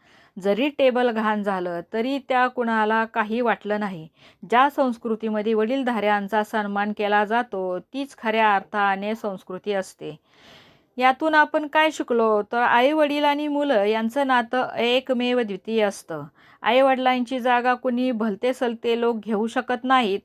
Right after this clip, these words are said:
पन्नास वर्षांच्या प्रौढ माणसाचंही आपल्या आईवडिलांसमोर अगदी लहान बालकामध्ये झालेलं रूपांतर आपण कितीतरी वेळेला बघितलेलं असतं. आईवडिलांचा आदर करणं म्हणजेच त्यांच्या हक्काचा सन्मान त्यांना देणं,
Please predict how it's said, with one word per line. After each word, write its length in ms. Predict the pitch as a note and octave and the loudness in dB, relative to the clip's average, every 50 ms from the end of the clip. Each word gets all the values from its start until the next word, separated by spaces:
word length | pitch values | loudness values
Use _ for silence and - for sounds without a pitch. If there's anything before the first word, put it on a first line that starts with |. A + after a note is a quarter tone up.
| _ _ - | _ _ -6
पन्नास 440 | A3+ A#3 A3+ A3+ A#3 C4 C#4+ C#4 C#4+ | -4 -2 -2 0 0 -2 -2 -2 -4
वर्षांच्या 540 | B3+ A3 A3 - A#3 A3 A3 A3 A3+ A3 A3+ | -4 -4 -4 -4 -6 -6 -4 -4 -2 -4 -4
प्रौढ 380 | A3 - - B3+ C4+ C#4 C#4 | -4 -4 -2 0 2 2 2
माणसाचंही 800 | C4+ B3 A3+ G#3+ G#3+ - A3+ G#3+ G#3 - A3+ A3+ G#3+ G#3 A#3 A3 | 2 0 0 -2 -4 -2 -4 -4 -4 -2 -4 -4 -2 -2 -2 -2
आपल्या 400 | - - G3+ G#3+ - - C4 C#4+ | -2 -2 -4 -4 -4 -2 2 4
आईवडिलांसमोर 880 | C#4+ C4+ B3 A#3+ A#3 A3+ A3 G#3+ G#3+ G#3+ G#3 - A3 G3+ F#3+ F#3 F3 F3 F3+ _ - - - - _ - | 4 4 4 2 0 2 2 2 0 -2 -4 -4 -6 -6 -6 -6 -8 -10 -12 _ -20 -20 -20 -16 _ -4
अगदी 360 | G#3+ A3 G#3+ B3 B3 A#3+ A#3 | -4 -2 -2 -2 -2 0 0
लहान 380 | A3+ G#3+ A#3 B3 C4 C#4+ D4 C4 | 0 2 2 2 2 2 2 2
बालकामध्ये 640 | B3 A3 G#3+ G#3+ - G#3+ G#3+ G#3+ G#3+ G#3 G#3 G#3+ | 2 2 2 2 0 0 0 0 0 0 0 0
झालेलं 420 | G3+ G3+ G3+ G3 G#3 G#3 G#3 G#3+ G#3+ | 0 0 0 0 0 2 2 2 0
रूपांतर 420 | G#3+ G#3+ - G3+ G3+ G#3+ G#3 A3 | 0 0 0 0 -2 -2 0 0
आपण 300 | A3 A3+ A3+ - B3 B3 A#3 - | -2 -2 -2 -2 -6 -6 -6 -6
कितीतरी 440 | C#4 C4+ - D#4+ - E4+ E4 E4 D#4+ | -6 -6 -6 -4 -4 -2 -2 0 2
वेळेला 480 | D#4 D4+ C#4 C4+ C4+ C4 C4+ C4+ C4+ | 2 4 4 4 4 2 4 4 2
बघितलेलं 500 | C4+ C4 B3+ A3+ A#3+ A3+ A3+ G#3 G#3 G3 | 2 0 -2 -4 -4 -4 -2 0 0 0
असतं. 340 | F3+ - - - - - E3+ E3+ _ _ - - - - - - - - - | -2 -4 -8 -14 -14 -14 -14 -14 _ _ -20 -20 -20 -20 -20 -20 -20 -16 -8
आईवडिलांचा 960 | - G3+ G3+ G3 F#3+ F#3+ G#3 B3 C4 B3 A3 A3 G#3+ G#3+ G#3+ G#3+ G#3 A#3+ A#3 | -2 0 0 2 2 2 2 2 2 2 2 2 2 2 0 -2 -2 0 0
आदर 380 | A3 - A3 A3 G#3 A3 A3 A3 | 2 2 2 2 2 0 -2 -2
करणं 460 | G#3+ A#3 A#3 A3 G3 F#3 F3 E3+ E3+ | -2 -2 -2 -2 -2 -4 -6 -6 -6
म्हणजेच 420 | E3+ F#3+ G3+ G3+ G3 A3+ A3+ A3+ - | -6 -6 -6 -4 -2 -2 -2 -2 -2
त्यांच्या 480 | - A#3 G#3+ G3 F#3+ F3+ - A#3 A#3+ B3+ | -4 -4 -2 -4 -6 -6 -4 0 0 0
हक्काचा 540 | B3 A3+ A3 - _ - G#3 G#3 - A3 A3 | 2 0 -2 -4 _ -4 -4 -2 -2 -2 -4
सन्मान 460 | A3 - A3+ G#3+ G#3+ G#3+ A3 A3+ A3+ | 0 0 -2 0 0 0 0 0 0
त्यांना 340 | A3+ B3 A#3+ A#3 A#3+ A#3+ A#3+ | 0 0 0 0 0 -2 0
देणं, 380 | A3 B3+ B3+ A#3+ G#3 F3+ E3+ | 2 2 2 2 0 -2 -6